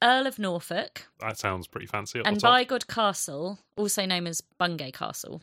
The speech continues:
Speaker 1: was built as far back as Norman times by Roger Bygod in around eleven hundred. And then there were more Rogers. The last Roger in around thirteen hundred, he was the last of the earls, and one of the most powerful noblemen in the country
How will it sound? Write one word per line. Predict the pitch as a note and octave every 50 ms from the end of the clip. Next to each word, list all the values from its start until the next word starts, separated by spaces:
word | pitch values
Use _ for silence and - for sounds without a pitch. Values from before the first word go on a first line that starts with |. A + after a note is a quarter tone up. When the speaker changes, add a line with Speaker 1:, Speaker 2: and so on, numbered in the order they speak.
| _ _
Speaker 1:
was | - F#3 F3 D#3+
built | - G#3+ G3+ F#3+ - - -
as | F3+ -
far | - A#3 A#3 A3+
back | G#3+ F3+ - F#3+
as | F#3 -
Norman | G#3 G3+ G3 F#3+ F#3+ F#3 F3
times | E3+ - - D#3+ D2+ D2 D3 - - D#3 - - - _ _ -
by | E3 E3 D#3+
Roger | D#3+ E3 G#3 G#3+ G3 - G3+
Bygod | F#3 - E3+ D#3 D3+ D3 C#3+ C#3+ C#3 -
in | - - D3+ D3
around | C#3 C3+ C3 C3 C3 C3 C3 - - _ _ _ _ -
eleven | D#3 D#3 D3+ D3 D3 D3 D3
hundred. | D3+ - D3 C#3+ C#3+ C#3+ - - - - - - - _ _ _ _ _ _ _
And | - F#3 G3+ G#3+
then | A3+ A#3+ A#3+
there | A#3+ A#3 A3+
were | A3+ A3+
more | A3+ A3+ A3+ A3+ G#3+
Rogers. | F3+ E3+ D3+ C#3+ - - - G#2 D#3 D#3+ - - - - - _ _ _ _ -
The | F#3
last | F3+ G3+ A3+ B3 B3+ A3+ - - -
Roger | F#3 E3 D#3 - - C3 A2 C3 D#3+ F3 - - _ _
in | - E3 E3
around | D#3+ D#3+ E3 D#3+ D#3 D#3 D#3 D#3 D3 - -
thirteen | - - - G3+ G3 G3 - - - E3+ D#3+ D3+
hundred, | D3+ D3+ - D3 C#3+ - C#3+ C#3 D3+
he | E3+ - G3 G3+ G3
was | F#3+ F#3 F3
the | - E3+
last | D#3+ D#3 D#3 D3 - -
of | D3+ C#3
the | - D3+ D#3+
earls, | D#3+ C#3+ C3+ A2+ A#2 A#2+ C#3+ - - - - _ _ _ _ _ _ -
and | - D#3+ E3
one | F3 F3
of | E3+ D#3+
the | F3+ E3+
most | E3+ E3+ E3 -
powerful | - - A#3 A#3 A#3+ A#3+ - - A#3+ A3
noblemen | G3+ F3 E3 D#3 - D#3+ D#3 D#3 D#3 D#3
in | D#3 D3+
the | D3+
country | - - E3+ E3 - - - - - C#3 D3